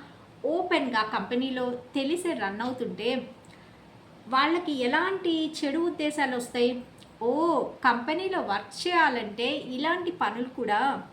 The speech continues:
చేయాలా?" అన్న బ్యాడ్ రిమార్క్ని క్రియేట్ చేసిన వాళ్ళు అవుతారు. So, అందుకని కంపెనీస్ కల్చర్‌లో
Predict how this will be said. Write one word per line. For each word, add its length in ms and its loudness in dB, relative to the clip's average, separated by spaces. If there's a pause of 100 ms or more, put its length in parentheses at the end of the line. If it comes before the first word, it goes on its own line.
(460)
చేయాలా?" 500 2 (680)
అన్న 400 2 (560)
బ్యాడ్ 520 4
రిమార్క్ని 800 0 (280)
క్రియేట్ 400 0
చేసిన 240 0
వాళ్ళు 300 2
అవుతారు. 360 -8 (800)
So, 60 0
అందుకని 680 0
కంపెనీస్ 720 -2
కల్చర్‌లో 680 -2